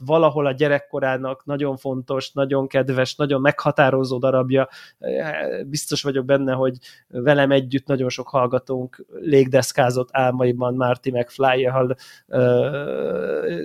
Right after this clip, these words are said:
és azt gondolta, hogy ennél menőbb dolog nincsen a világ kerekén, és az magától befűződő Nike cipővel együtt. Tehát, ö, és, és nyilván, amikor rátapint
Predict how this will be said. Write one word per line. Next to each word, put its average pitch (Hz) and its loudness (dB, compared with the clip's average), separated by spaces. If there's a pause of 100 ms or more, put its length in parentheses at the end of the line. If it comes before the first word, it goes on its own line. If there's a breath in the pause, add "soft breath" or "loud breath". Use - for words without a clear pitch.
és - -6
azt 135 0
gondolta, 131 2
hogy 123 2
ennél 135 4
menőbb 131 0
dolog 131 -2
nincsen 139 -6
a 117 -6
világ 123 -6
kerekén, 135 -4
és 143 0
az 143 0
magától 143 2
befűződő 131 -2
Nike 127 -6
cipővel 131 -10
együtt. 151 -2 (380 loud breath)
Tehát, 127 -4
ö, 139 2 (1200 soft breath)
és, 147 -2
és - -2
nyilván, 175 4
amikor 156 0
rátapint 170 -2